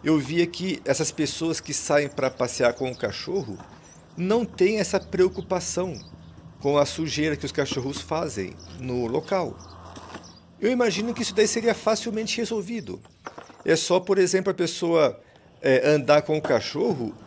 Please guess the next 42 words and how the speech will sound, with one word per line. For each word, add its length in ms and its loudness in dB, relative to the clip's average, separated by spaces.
não 520 2
em 100 -2
cima 540 -4
da, 320 6
da, 300 6
dessa 360 2
quadra 460 2
que 100 -6
tem 120 -2
na 80 -4
lateral, 480 0
ou 200 0
na, 180 0
na 220 -4
pista 220 -10
de 60 -14
skate. 360 -4
Pode 280 0
andar 140 0
na 120 0
grama, 360 -2
por 200 -8
exemplo. 340 -10
Ou, 280 6
ou 200 8
no 160 2
asfalto, 720 0
por 160 -6
exemplo. 600 -6
Mas, 400 4
o-, 440 -2
agora, 240 4
se 100 2
a 40 0
pessoa, 360 0
é, 340 4
não 380 4
quer 180 2
se 140 -4
preocupar 460 -2
com 180 -10
isso, 400 -8